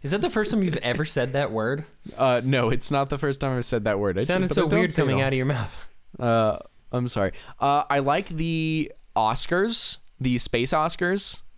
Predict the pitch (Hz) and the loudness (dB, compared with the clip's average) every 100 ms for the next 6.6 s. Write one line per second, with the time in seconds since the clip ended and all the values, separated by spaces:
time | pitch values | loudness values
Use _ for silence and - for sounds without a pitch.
0 | - - - - - 135 170 190 180 185 | -20 -20 -12 -2 0 2 2 2 0 -2
1 | 180 - - - 156 160 160 139 147 143 | -4 -10 -16 -6 0 0 0 0 0 0
2 | 127 107 98 98 92 95 92 90 78 - | 2 2 2 0 0 0 0 -2 -2 -2
3 | 120 156 131 131 139 135 156 139 123 120 | 0 2 0 0 0 2 2 0 -2 -2
4 | 131 156 - - - - 131 131 135 131 | -4 -6 -10 -20 -20 -8 0 2 2 2
5 | 120 113 113 113 107 101 - - - - | 2 0 0 2 0 -2 -10 -20 -20 -20
6 | - - - 107 92 | -20 -18 -4 -2 -2